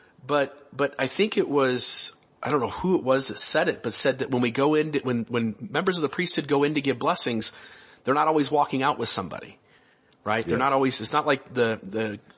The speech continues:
Speaker 1: it's not like the New Testament or the Book of Mormon where Jesus comes along and just heals hundreds, if not thousands of people, and they're all just magically healed.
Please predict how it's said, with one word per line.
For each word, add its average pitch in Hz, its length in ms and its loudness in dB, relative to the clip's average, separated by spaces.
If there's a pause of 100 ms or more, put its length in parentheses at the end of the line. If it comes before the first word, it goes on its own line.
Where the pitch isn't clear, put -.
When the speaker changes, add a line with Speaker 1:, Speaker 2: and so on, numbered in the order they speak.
(260)
Speaker 1:
it's - 140 0
not 214 160 0
like 180 240 0
the 143 160 0
New 139 240 2
Testament 120 680 -2
or 120 140 2
the 120 140 -2
Book 143 200 0
of 156 60 2
Mormon 123 560 0 (560)
where 120 220 0
Jesus 156 460 0
comes 139 260 0
along 127 440 2
and 110 120 -4
just 113 180 0
heals 139 800 -2 (220)
hundreds, 151 460 2
if 131 140 -4
not 120 220 2
thousands 127 420 0
of 104 80 -4
people, 127 480 -4 (400)
and 131 140 2
they're 131 120 2
all 135 220 2
just 117 300 -4 (160)
magically 120 600 -2
healed. 117 440 0